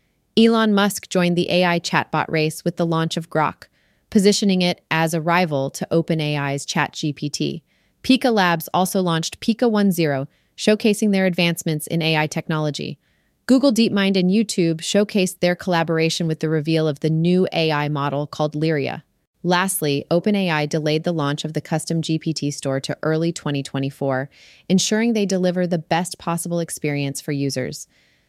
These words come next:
Stability A I also made stable video diffusion available on their platform's A P I, enabling content creators to leverage A I for video enhancement. Amazon added to the excitement by announcing Amazon Q,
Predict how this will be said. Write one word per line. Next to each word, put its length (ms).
Stability 600
A 160
I 260
also 400
made 300
stable 400
video 340
diffusion 500
available 500
on 180
their 120
platform's 640
A 100
P 200
I, 300
enabling 460
content 500
creators 460
to 120
leverage 460
A 180
I 220
for 160
video 320
enhancement. 580
Amazon 540
added 280
to 100
the 100
excitement 540
by 100
announcing 600
Amazon 520
Q, 380